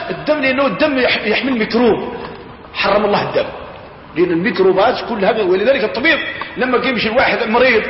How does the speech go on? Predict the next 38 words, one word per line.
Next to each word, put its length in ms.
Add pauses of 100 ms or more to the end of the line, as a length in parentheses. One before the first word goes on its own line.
(200)
مريض 180
عند 160
الطبيب، 320 (360)
باش 160
كيكشف 380
له 80
المرض؟ 400 (420)
باش 140
كيكشف 200 (100)
له؟ 180 (480)
تحليل 280
الدم. 220 (840)
كيحلل 420
الدم 300
لأن 180
الد-، 360
كل 240
م-، 180 (200)
كل 400
الميكروبات 760
وكل 400
الأمراض 540
كيح-، 220 (160)
كت-، 300
كتستعمل 320
في 80
الدم. 180 (560)
كيعمل 300
له 120
تحليل، 460
كيقول 240
له 60
فيه 240
كذا، 220
كذا، 300
كذا 220
من 200
الأمراض. 280